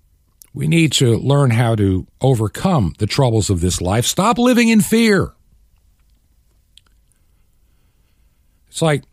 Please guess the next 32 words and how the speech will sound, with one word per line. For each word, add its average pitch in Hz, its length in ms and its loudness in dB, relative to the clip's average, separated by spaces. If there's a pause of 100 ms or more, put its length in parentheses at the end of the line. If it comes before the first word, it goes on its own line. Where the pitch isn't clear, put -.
(160)
it's - 140 -14
like 139 220 -2
people 160 300 0
this 127 200 0
past 127 340 -2
week 220 340 -2
when, 104 300 -6 (1200)
when 127 180 -2
the, 110 320 2
uh, 98 220 2 (480)
when - 140 0
the 107 120 0
judge 127 440 -2
in 113 140 -2
Florida 143 460 0
said, 104 340 -2
a 90 160 -4
federal 147 360 -2
judge, 78 460 -6 (440)
uh, 95 180 -6
the 104 180 -2
ma-, 117 180 -2
the 120 120 -2
mask 135 320 0
mandate 147 440 2
in 120 100 2
the 101 180 0
airliners 135 600 2
and 98 100 -4
transportation, 131 960 -2
<laughs> - 200 -12
uh, 104 100 -2